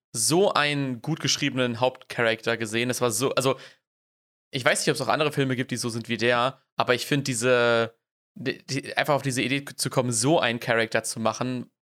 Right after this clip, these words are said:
find ich mega geil. Also Forrest Gump, uneingeschränkte Empfehlung, ähm, mit dem jungen, äh, Tom Hanks.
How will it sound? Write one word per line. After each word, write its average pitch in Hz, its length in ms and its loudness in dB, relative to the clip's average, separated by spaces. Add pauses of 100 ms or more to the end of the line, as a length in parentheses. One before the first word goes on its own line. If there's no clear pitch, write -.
(140)
find 117 200 -6
ich 110 80 -2
mega 110 340 -4
geil. 110 180 -4
Also 110 260 -2
Forrest 113 340 -2
Gump, 113 200 0
uneingeschränkte 113 560 -2
Empfehlung, 127 440 -2 (340)
ähm, 110 440 -2 (420)
mit 117 140 0
dem 113 320 0 (400)
jungen, 135 640 2
äh, 123 180 2
Tom 120 280 0
Hanks. 147 520 0